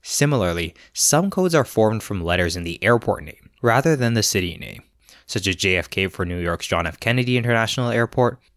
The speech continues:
and L H R for London Heathrow Airport. iata location identifiers using airport names rather than city names is especially common in cities with multiple airports.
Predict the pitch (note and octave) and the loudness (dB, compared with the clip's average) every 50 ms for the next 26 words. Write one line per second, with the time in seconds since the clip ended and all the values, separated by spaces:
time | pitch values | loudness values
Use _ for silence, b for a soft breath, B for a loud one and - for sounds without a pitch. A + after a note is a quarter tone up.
0 | _ _ - B2+ B2 A#2+ A#2+ C3+ D#3+ F3+ F3+ - - A#2+ A2+ A2 - A#2+ A2+ G2+ | _ _ -2 0 2 2 2 2 2 0 0 0 0 0 0 2 2 0 0 0
1 | F#2+ F2+ E2+ E2+ F2+ F#2 E2+ - C#3 C3+ - C3 G2+ E2 D#2 D2+ C#2 - - - | 0 -2 -2 -4 -6 -4 -2 -2 0 2 2 2 2 0 0 -4 -6 -8 -8 -8
2 | D2 - - _ _ - _ _ _ _ _ _ _ _ _ _ _ _ _ _ | -8 -8 -8 _ _ -20 _ _ _ _ _ _ _ _ _ _ _ _ _ _
3 | _ _ - A2+ A#2 A#2 B2+ D#3 G3 A#3 A#3 G#3 F3 C#3+ - - A#2 G#2+ - G#2 | _ _ 0 2 4 4 4 4 4 4 4 4 4 2 2 2 0 0 0 -2
4 | G2 F2 E2+ E2+ E2 E2 F2 D#2+ - - E2+ E2 D#2+ E2 F2+ G2+ A#2 C3 C#3 D#3 | -2 -2 0 -2 -4 -4 -6 -4 -2 0 0 0 0 -2 0 2 2 2 2 0
5 | D3+ - G2+ F#2 - - F#2 F2+ D2 F2 E2 E2 G2 - E2+ F2 F#2+ A#2 C3+ D3+ | -2 -2 -2 -4 -4 -4 -6 -6 -6 -6 -8 -8 -6 -4 -2 0 0 2 0 0
6 | D3 D3 C3+ B2 - B2+ A2+ G2 F#2 F2 E2+ E2 - - - - B B B B | -2 -2 -2 -2 0 0 0 0 0 -4 -8 -8 -8 -10 -12 -14 B B B B
7 | B B A#2+ A#2 A2+ - - - A2+ - - G#3+ G3 - - B2 G#2+ G2 F#2 F2 | B B 0 2 2 0 0 -2 -2 -2 0 -2 -2 0 0 0 0 0 0 -2
8 | F#2 F#2+ F#2+ - - F2 E2+ F2 F2+ F2 - - F2+ D#2+ F2 - E2+ D#2+ F2 - | -4 -2 -4 -2 -2 -2 -2 -2 -4 -6 -6 -6 -6 -6 -6 -8 -8 -8 -6 -4
9 | - - G#2 G#2+ - - G2 - - - - - - | 0 0 0 0 0 -2 -6 -6 -6 -6 -8 -8 -10